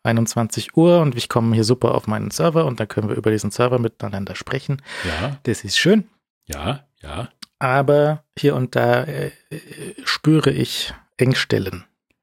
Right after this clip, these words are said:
Speaker 2: Eine Erschütterung der Macht.
Speaker 1: Ja. Und der Telekom-Anschluss ist weiterhin, ähm,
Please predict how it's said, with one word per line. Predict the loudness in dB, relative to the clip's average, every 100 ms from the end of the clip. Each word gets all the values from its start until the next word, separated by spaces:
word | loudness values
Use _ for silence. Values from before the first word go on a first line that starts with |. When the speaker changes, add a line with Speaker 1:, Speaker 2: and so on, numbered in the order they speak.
| _ _
Speaker 2:
Eine | -2 -2
Erschütterung | 0 0 -2 0 -2 0 -2
der | -2
Macht. | 0 0 0 -4 -8 -16 -18 _ 0
Speaker 1:
Ja. | 0 0 -8 _ _ _ _ _ _ _ _ 0 2 2 -2 -8 _
Und | 0 0 0
der | 2
Telekom-Anschluss | 2 2 2 0 0 -2
ist | -2 -2
weiterhin, | 0 0 2 2 0 -2
ähm, | 0 2 4 4 4 2